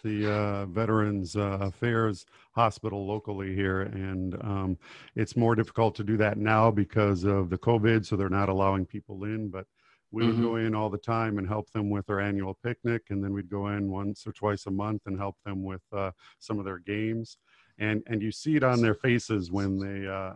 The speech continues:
Speaker 1: uh, see other people coming in and, and just recognizing them and, and, uh, um, you know, doing things with them. Um, um, we have to, uh, uh, never forget that they, they have contributed and are still,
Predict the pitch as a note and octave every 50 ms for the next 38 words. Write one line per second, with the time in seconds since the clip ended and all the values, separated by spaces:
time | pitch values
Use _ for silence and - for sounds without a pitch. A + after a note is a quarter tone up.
0 | G#2 G#2 F#2+ F#2 - - A#2 A2 G#2+ F#2+ F#2+ - - G2+ - G#2 G2 - A2 G#2+
1 | G2+ G#2 G2+ G2+ G2+ G2+ G2 F#2+ F#2 F#2+ - _ - A2+ G#2+ G#2 G#2 C#3 C#3 -
2 | - C3 C3+ B2+ - D3 A2+ G#2 G2+ F#2+ F#2 F2 F#2 F#2 F2+ F2+ F2 F2 F2 F2
3 | F2 F2+ - G2+ F#2+ F#2+ F#2+ F#2 F#2 F2+ F#2 F#2+ F#2 F#2 F#2 - G#2 G2 F#2+ F#2
4 | F2 - _ - - - - _ _ - A2 G#2 G2+ G2 F#2+ F#2 A2+ A#2 A2+ A2
5 | - A#2+ A2+ A2 G#2 F2+ F#2 A2 A2 - _ G#2+ G2+ F#2+ F2 F2+ F2+ F#2 _ _
6 | - F#2+ F#2 F#2 F#2 F#2 F#2 F2+ F#2 F2+ - _ G2+ F#2+ F#2 F#2 F2+ F2 F2 F2
7 | _ _ _ _ _ _ _ _ G#2 G#2 F#2+ G#2+ A2 A2 - - - - G#2+ G#2
8 | G2 G2 G2 G2 F#2+ F#2+ F#2+ G2 - - G#2+ G#2 G2 G2+ A2+ G#2+ A2+ G#2 - A2
9 | G#2+ F#2 G#2 G#2 G#2 - - G#2 F#2+ - G#2+ G2+ G2 G2 G2 - - E2+ G2 G2
10 | F#2+ F2+ - - G2 - - B2 A#2 G#2+ A2+ G#2 A2+ A2 F#2+ F#2+ F#2 F#2 F#2 -
11 | - - C3 C3+ C#3+ A#2 F#2